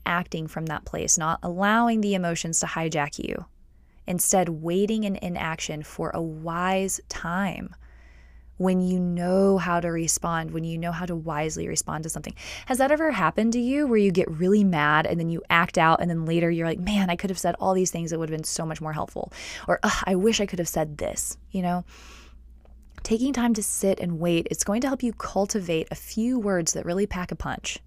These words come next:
that are really, that's really gonna help you get your point across. And I'm not saying in a confrontational way.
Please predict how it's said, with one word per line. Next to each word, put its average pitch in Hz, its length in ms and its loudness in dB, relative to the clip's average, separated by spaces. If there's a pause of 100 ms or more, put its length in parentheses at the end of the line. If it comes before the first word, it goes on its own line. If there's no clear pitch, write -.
(260)
that 180 120 8
are 170 100 4
really, 196 420 6
that's 185 280 -2
really 202 320 4
gonna 196 160 2
help 170 180 -2
you 165 100 0
get 160 140 -2
your 156 100 -2
point 156 260 -4
across. - 420 -2 (340)
And 226 100 4
I'm 302 80 6
not 370 200 4
saying 247 320 4
in - 100 0
a 226 60 4
confrontational 170 840 0
way. - 300 0